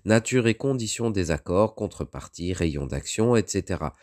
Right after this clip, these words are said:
Plus le peuple sera tenu informé des chapitres entre le Mali et ses partenaires, mieux les pièges seront évités.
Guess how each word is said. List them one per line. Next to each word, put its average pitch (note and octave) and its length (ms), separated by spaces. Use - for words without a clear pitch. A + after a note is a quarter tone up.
Plus D3+ 320
le B2+ 100
peuple F2+ 460
sera D#2 300
tenu D2+ 380
informé F#2 460
des D2 140
chapitres - 640
entre G#2 260
le E2+ 100
Mali D#2 480
et F2 100
ses D#2 180
partenaires, E2+ 580
mieux F#2 380
les G#2 180
pièges F#2 640
seront E2 480
évités. G#2 560